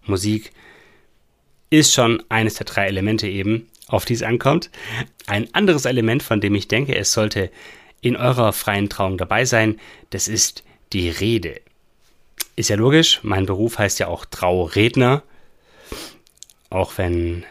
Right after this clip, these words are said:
letztens bei einer freien Trauung der Sohn des Brautpaares mich mit den Worten begrüßte, „Hallo Traumredner“, <laughs> vielleicht das manchmal auch. Aber klar, beim Trauredner erwartet man schon eine Rede,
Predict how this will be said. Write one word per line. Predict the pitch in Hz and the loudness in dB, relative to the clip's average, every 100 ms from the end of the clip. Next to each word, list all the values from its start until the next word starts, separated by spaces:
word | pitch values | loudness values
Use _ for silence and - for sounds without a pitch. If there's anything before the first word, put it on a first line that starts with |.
| - | -16
letztens | - 95 95 - 101 92 - | -2 -2 -2 -4 -2 -2 -4
bei | - 95 | -2 -2
einer | 90 92 | -2 -6
freien | - 92 92 | -4 -2 -2
Trauung | 90 - 85 92 98 98 - _ _ _ - | -6 -2 0 0 -2 -6 -10 _ _ _ -20
der | - 90 | -8 -6
Sohn | 87 92 101 | -4 -2 0
des | 101 95 - - - | -2 -4 -8 -10 -14
Brautpaares | - - - - 117 90 82 92 - - | -4 -2 -2 -2 -4 -4 -4 -8 -8 -4
mich | 95 - - | -4 -4 -8
mit | 101 | -6
den | 95 92 | -4 -2
Worten | 92 95 98 | -2 -2 -4
begrüßte, | 101 - 101 - 101 | -4 -2 -4 -2 -4
„Hallo | - 95 | -2 -2
Traumredner“, | 92 - 92 107 123 113 120 120 120 127 - _ - | -2 -2 0 2 2 2 0 2 0 0 -6 _ -20
<laughs> | - - - | -20 -14 -14
vielleicht | - - 113 - - - | -4 0 0 0 -6 -4
das | 107 95 | -4 -2
manchmal | 104 101 - 95 | -2 -2 -2 -2
auch. | 107 135 - - - - - - - - - - | 0 -2 -4 -18 -18 -16 -14 -16 -18 -20 -20 -2
Aber | 143 | 2
klar, | 151 135 | 4 2
beim | 110 101 107 | 4 2 0
Trauredner | - 117 123 120 117 113 - | 2 2 4 2 2 -2 0
erwartet | 95 95 107 139 117 | -2 2 2 2 2
man | 104 | 0
schon | - 113 | 2 2
eine | 98 | 2
Rede, | - 113 147 | 0 0 0